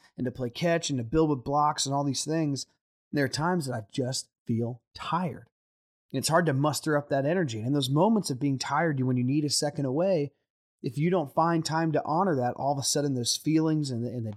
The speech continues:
difficulty and the exhaustion just gets greater and greater, and it snowballs more and more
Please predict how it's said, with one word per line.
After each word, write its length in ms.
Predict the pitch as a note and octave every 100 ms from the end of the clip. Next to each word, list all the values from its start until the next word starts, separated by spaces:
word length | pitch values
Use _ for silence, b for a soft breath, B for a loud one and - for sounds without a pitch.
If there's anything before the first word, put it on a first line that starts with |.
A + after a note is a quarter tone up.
| -
difficulty 580 | D#3+ D#3+ - D3+ C#3+
and 60 | C#3+
the 60 | A#2+
exhaustion 600 | A2 C3+ C#3+ C#3 - A#2
just 180 | B2 -
gets 140 | G#2+
greater 400 | - C#3+ D3 D3
and 120 | A#2+
greater, 320 | A2 C#3 C#3+
and 120 | C3+ A2
it 80 |
snowballs 560 | - D3 D3 C#3+ C3+ A#2+
more 180 | C3 C#3
and 80 | C#3
more 280 | A2 A2